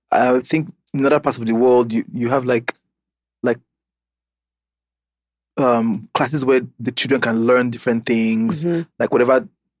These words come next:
Speaker 1: thing that you know how to do best, you do it. But here, if you don't know maths, you don't know English,
Speaker 2: Yeah.
Speaker 1: sorry, you'll be beaten for it and
Speaker 2: Yeah.
Speaker 1: everything.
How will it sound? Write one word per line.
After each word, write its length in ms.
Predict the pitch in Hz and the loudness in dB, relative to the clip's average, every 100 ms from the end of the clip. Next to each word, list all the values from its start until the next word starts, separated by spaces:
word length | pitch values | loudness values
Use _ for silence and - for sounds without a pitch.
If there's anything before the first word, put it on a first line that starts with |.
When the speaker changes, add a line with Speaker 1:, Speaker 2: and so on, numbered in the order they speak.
| - | -6
Speaker 1:
thing 120 | 123 | 0
that 100 | 117 | 0
you 60 | |
know 100 | 113 | 2
how 40 | 117 | 0
to 100 | - | -2
do 160 | 110 117 | -4 0
best, 320 | 117 113 - | 0 0 -2
you 120 | 110 | -4
do 180 | 104 120 | -2 0
it. 280 | 117 110 - _ _ | 0 -2 -8 _ _
But 100 | 135 | -2
here, 300 | 120 143 165 | 0 2 2
if 200 | 135 120 | 2 0
you 60 | 135 | -2
don't 120 | 170 | -2
know 120 | 151 | 0
maths, 340 | 131 127 120 127 | 0 2 0 0
you 40 | |
don't 120 | 135 | -2
know 60 | 127 | 0
English, 680 | 120 120 117 117 110 - - _ - | 0 -2 -2 -2 -2 -6 -8 _ -6
Speaker 2:
Yeah. 240 | 180 170 156 | -2 0 -2
Speaker 1:
sorry, 480 | - - 127 123 117 | -6 0 2 2 2
you'll 100 | 113 | 0
be 100 | 113 | -2
beaten 300 | 110 123 131 | -4 -4 -4
for 260 | - 110 110 | -2 0 2
it 180 | 110 | 0
and 100 | 113 | -2
Speaker 2:
Yeah. 60 | 110 | -2
Speaker 1:
everything. 480 | 107 156 147 - | 0 0 0 -4